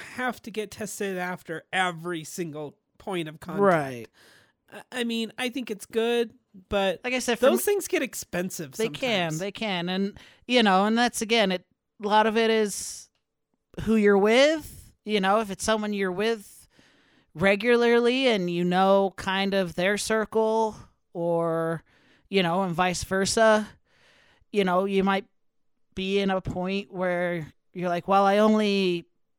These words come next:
Speaker 2: fuck around with this group of, you know, three or four people,
Speaker 1: Mm-hmm.
Speaker 2: and I know everyone they fuck around with and we're all good," then it's fine, you know?
Speaker 1: So you come down with something.
Speaker 2: Yeah.
Speaker 1: So you come down with something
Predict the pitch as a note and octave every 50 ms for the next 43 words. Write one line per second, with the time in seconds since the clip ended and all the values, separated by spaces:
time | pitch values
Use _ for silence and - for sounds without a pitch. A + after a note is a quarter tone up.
0 | _ _ _ _ _ _ - - - G#3 F#3 - F#3 F#3+ F#3 F#3 F#3 F3+ F3+ F3+
1 | F3 E3+ F3+ F3 D#3+ D#3+ D#3+ F3 F3+ E3 - - - - E3+ F3 F#3 F3+ E3+ -
2 | F3 D#3 D#3 D#3 C3 - - _ _ _ _ _ _ F3 E3+ D3+ D3 C#3+ D#3 E3
3 | F3+ - - - - F3+ F#3+ G3 F#3 F#3 F3 - - F#3 F#3+ F3 E3+ - G#3+ A#3
4 | A3 - F3 D#3 D#3+ E3+ - - _ - _ G3 C#3 C#3 E3 D#3 D#3 D3+ - F3+
5 | E3+ F3 F3 E3+ F3+ F#3+ F#3+ F#3+ F#3 F#3 F3 F3+ F3+ F3 F#3 F3+ F3+ F#3 G3+ G#3+
6 | - - F#3 E3 - D#3 D#3 D#3+ E3 D#3+ D#3+ E3 E3+ E3+ E3 D#3+ D#3+ D#3+ D#3 D#3+
7 | F3 F3 E3+ E3 D#3+ E3+ F#3+ A3 G#3 F3 E3 E3+ F3 - _ _ - _ _ _
8 | _ _ _ F3 F3 F3 F3 F3 - - - A3+ B3 G3+ C#3+ C3 C3+ C#3 C3+ -
9 | _ _ _ G3 G3+ G3 F3+ E3 E3 A#3+ A#3+ A#3 G#3+ - - - A3+ A#3+ - -
10 | - C#4 C#4 C#4 A#3 - G#3+ G#3+ G#3 G3+ G3+ F#3+ F3 D#3+ - - - D3 C3+ C3
11 | - B2 A#2+ - - _ _ _ _ _ F#3+ F3 D#3+ - - _ _ _ _ _
12 | _ _ _ _ _ _ _ _ _ _ _ _ _ - F#3 E3+ E3 E3 E3 F#3
13 | F3+ - B3 C4 B3+ C4 C4 B3+ B3+ B3 A#3 - B3 A#3 A3 G#3+ - A3+ A3 A3+
14 | A3+ A3 A3 A3 A3 A3 G#3